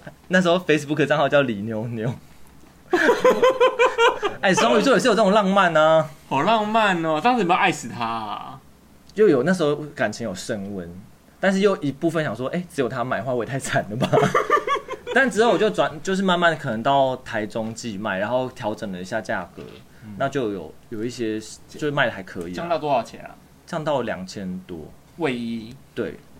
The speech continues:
Speaker 1: 但其实我那时候，因为我不太会计算成本，我真的是自己觉得自己扯得要死，然后想要有一点点回馈，<laughs> 所以价-，价格比较不会定啊。那时候思考没有想说应该要反推，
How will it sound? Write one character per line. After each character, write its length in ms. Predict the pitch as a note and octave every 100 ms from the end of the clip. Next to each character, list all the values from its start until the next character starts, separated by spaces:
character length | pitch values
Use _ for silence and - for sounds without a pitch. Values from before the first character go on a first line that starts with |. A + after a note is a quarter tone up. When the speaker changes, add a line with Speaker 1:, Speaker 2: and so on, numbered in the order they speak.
| - - - - -
Speaker 1:
但 160 | - A#3
其 140 | A#3
实 160 | E3 D3+
我 180 | B2+ A2+ D#3
那 140 | G3
时 80 | F#3
候， 120 | D#3+
因 80 | F#3
为 40 |
我 80 | E3
不 80 | A#2+
太 120 | C3
会 100 | C3
计 120 | C3+
算 220 | B2 A#2
成 220 | G#2+ G2+ G2
本， 120 | G2+
我 60 |
真 120 | G#2+ F#3+
的 60 |
是 60 | F#3
自 140 | F#3
己 100 | D3
觉 120 | A2+
得 60 | A2
自 100 | A2
己 100 | C3+
扯 180 | - A2+
得 80 | G#2+
要 160 | G#2+
死， 320 | F#2+ - - - - - - - - -
然 120 | A#2+
后 380 | C#3 C3+ A#2+ C#3
想 200 | - A2+
要 80 | A2+
有 220 | B2+ G#2
一 20 |
点 160 | A2+ A2
点 240 | G#2+ G2 F#2+ -
回 160 | G2+
馈， 340 | - - D#3 C3+ - -
<laughs> 180 | - -
所 140 | - F#3+
以 100 | C#3+
价-， 300 | F3+ G3+ E3+
价 200 | G#3+ D3+
格 160 | B2+
比 80 | G#2+
较 100 | A2+
不 120 | A2+
会 80 | F#2+ -
定 120 | A2+
啊。 100 | - -
那 120 | C#3+
时 80 | D3
候 80 |
思 200 | D3+ C3
考 220 | B2+ A#2 E2+
没 160 | G2+
有 200 | G#2+ F#2 -
想 240 | - F#2
说 140 | F#2 A2+
应 80 |
该 80 | A#2+
要 80 | A#2+
反 260 | - D#2+ C#2+
推， 280 | - D2+